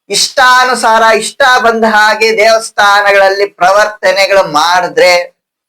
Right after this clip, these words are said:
ಖಂಡಿತ ಇಂತಹ ವಿಡಿಯೋಸ್ ನಮ್ಮ ದೃಷ್ಟಿಗೆ ಬಂದ್ರೆ ಖಂಡಿಸೋದು ಗ್ಯಾರಂಟಿ. ಅರ್ಥ ಆಗ್ತಿದ್ಯಾ? ದಯವಿಟ್ಟು ಅರ್ಥ ಮಾಡ್ಕೊಳಕ್ ಪ್ರಯತ್ನ ಮಾಡ್ಬೇಕು.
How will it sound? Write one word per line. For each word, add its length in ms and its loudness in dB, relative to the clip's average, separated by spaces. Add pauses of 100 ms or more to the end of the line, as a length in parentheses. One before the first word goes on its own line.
(360)
ಖಂಡಿತ 540 -2 (440)
ಇಂತಹ 420 -2
ವಿಡಿಯೋಸ್ 520 2
ನಮ್ಮ 400 -2
ದೃಷ್ಟಿಗೆ 500 -4
ಬಂದ್ರೆ 800 0 (1120)
ಖಂಡಿಸೋದು 800 0
ಗ್ಯಾರಂಟಿ. 580 -4 (420)
ಅರ್ಥ 200 -4
ಆಗ್ತಿದ್ಯಾ? 540 -2 (320)
ದಯವಿಟ್ಟು 360 -2
ಅರ್ಥ 320 -2
ಮಾಡ್ಕೊಳಕ್ 520 0
ಪ್ರಯತ್ನ 360 -2
ಮಾಡ್ಬೇಕು. 800 0